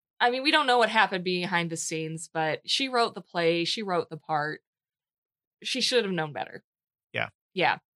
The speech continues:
Speaker 1: So, yeah, I'm not, I'm just, you know, it's like, I just can't endorse a nomination for a movie that is just a vehicle for one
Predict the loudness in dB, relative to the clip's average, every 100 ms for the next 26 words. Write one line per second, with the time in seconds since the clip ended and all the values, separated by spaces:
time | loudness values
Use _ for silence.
0 | _ -6 0 2 2 -2 -10 _ _ _
1 | _ _ _ _ -2 4 4 6 4 4
2 | -2 -4 -4 -2 2 4 4 0 0 0
3 | 0 -6 _ _ _ _ 2 2 2 -4
4 | -4 -8 -2 2 2 0 -18 _ _ _
5 | _ _ _ -4 -2 -2 -6 -4 0 2
6 | 2 0 0 2 2 2 0 0 -2 -6
7 | -6 -2 -2 -2 -2 -4 -6 _ _ -4
8 | -4 -2 0 0 -2 -6 -4 -4 -4 -10
9 | -10 -12 -12 -12